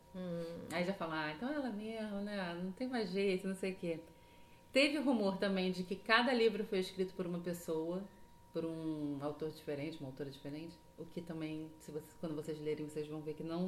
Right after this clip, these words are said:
Speaker 2: não é possível. E o que eu chego a concluir desse circo todo que se formou é que, sabe quando as pessoas vão pra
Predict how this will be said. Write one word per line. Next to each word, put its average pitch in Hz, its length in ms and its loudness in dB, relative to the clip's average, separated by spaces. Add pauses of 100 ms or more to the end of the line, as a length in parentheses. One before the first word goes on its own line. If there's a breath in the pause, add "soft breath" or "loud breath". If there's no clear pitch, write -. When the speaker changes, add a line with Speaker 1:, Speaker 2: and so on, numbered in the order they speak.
Speaker 2:
não 175 200 2
é 185 40 0
possível. 175 560 -8 (1040 loud breath)
E 196 720 2 (520)
o 208 100 0
que 254 160 -4
eu 285 320 4 (580 loud breath)
chego 175 680 0 (200)
a 170 60 -6
concluir 175 540 -2 (200)
desse 165 440 -4 (300)
circo 226 400 0
todo 196 340 0
que - 80 -12
se - 140 -16
formou 185 460 2
é 180 100 2
que, 160 400 -4 (420 loud breath)
sabe 262 340 2
quando 233 640 4 (240)
as 185 180 -2
pessoas 180 540 -2
vão 175 260 -2
pra 156 640 -2